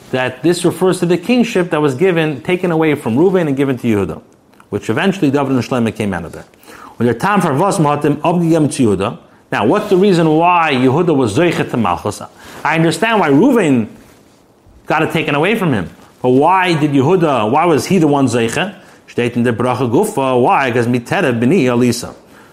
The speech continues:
The reason why is because Miterev b'ni Elisa. V'Rashi is Messiah Zayin Pirish.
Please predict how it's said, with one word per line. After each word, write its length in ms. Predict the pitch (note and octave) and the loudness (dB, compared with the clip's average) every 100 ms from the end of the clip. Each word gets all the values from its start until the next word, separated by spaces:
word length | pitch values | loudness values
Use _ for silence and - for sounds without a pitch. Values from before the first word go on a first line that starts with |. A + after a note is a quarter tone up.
| _ | _
The 60 | G2 | 0
reason 340 | E3+ E3+ E3+ | 2 2 2
why 320 | E3 A#3 G#3+ | 2 2 2
is 220 | F3 D3+ C3 | 0 0 0
because 320 | C#3 E3 C#3 | -4 -2 0
Miterev 520 | C#3+ C#3+ E3+ A#3+ F3 | -2 -2 -2 0 0
b'ni 160 | D#3 D#3 | 0 2
Elisa. 340 | C#3 A#2+ - - _ | 2 0 -4 -16 _
V'Rashi 320 | G#2+ C#3+ F#3+ D#3+ | -2 0 0 0
is 80 | |
Messiah 300 | D#3 C#3 D#3 D3 | -2 -2 -2 0
Zayin 180 | C3+ | -2
Pirish. 360 | A2+ F#2+ A2+ - | -2 -2 -4 -6